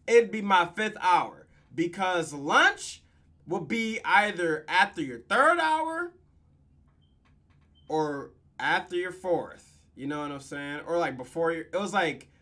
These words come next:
before your third or some shit, right after your third, if you had A lunch or B lunch or some shit, I, it wa-, you know what I'm saying? It's around that time, around, boom. But you wanna go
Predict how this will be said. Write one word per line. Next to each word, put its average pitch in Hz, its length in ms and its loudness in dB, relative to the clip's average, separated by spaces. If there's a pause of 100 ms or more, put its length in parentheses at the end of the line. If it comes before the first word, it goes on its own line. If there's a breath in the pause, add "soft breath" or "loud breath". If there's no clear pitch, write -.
(180 soft breath)
before 208 400 0
your 233 180 0
third 226 260 -2
or 214 40 -12
some - 120 -14
shit, 196 100 -8
right 196 200 4
after 196 180 0
your 175 100 -2
third, 214 540 -6 (640 soft breath)
if 160 160 -4
you 170 100 -6
had 170 320 0
A 196 220 -2
lunch 196 320 -4
or 147 60 -8
B 165 320 -6
lunch 196 440 -6
or 175 80 -12
some 170 120 -16
shit, 190 400 -6 (120)
I, - 60 -12 (200)
it 233 80 -4
wa-, 254 140 -2
you 320 120 -6
know 262 120 2
what 240 60 0
I'm 240 60 -6
saying? 233 160 0
It's 208 100 -4
around 214 200 -2
that 190 160 0
time, 110 380 -6
around, 147 480 -6 (640 soft breath)
boom. 196 480 0 (760)
But 131 200 -16
you 156 80 -12
wanna 254 260 -2
go 165 500 -2